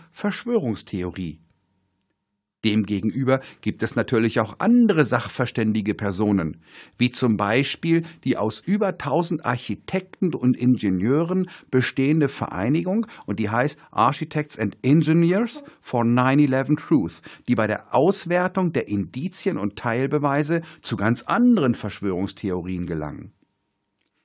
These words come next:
Wichtig ist dabei nur zu erkennen, dass meist mehrere verschiedene Theorien der Verschwörung konkurrieren. Ein bitterer Beigeschmack tritt nur dann auf,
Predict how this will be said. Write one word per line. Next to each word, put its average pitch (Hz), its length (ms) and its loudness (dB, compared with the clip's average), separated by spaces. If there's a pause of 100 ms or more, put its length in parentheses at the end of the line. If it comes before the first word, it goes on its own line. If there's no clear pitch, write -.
(220)
Wichtig 113 460 -2
ist 170 160 -6
dabei 165 280 0
nur 180 360 2
zu - 160 -6
erkennen, 156 640 0 (300)
dass 113 240 -2
meist 123 380 2
mehrere 175 580 4
verschiedene 180 720 -2
Theorien 131 880 0 (320)
der 117 140 4
Verschwörung 151 840 0
konkurrieren. 143 920 -2 (1200)
Ein 82 160 -6
bitterer 95 300 -2
Beigeschmack 151 680 2 (220)
tritt - 240 -4
nur 90 140 0
dann 120 320 2
auf, 107 340 -6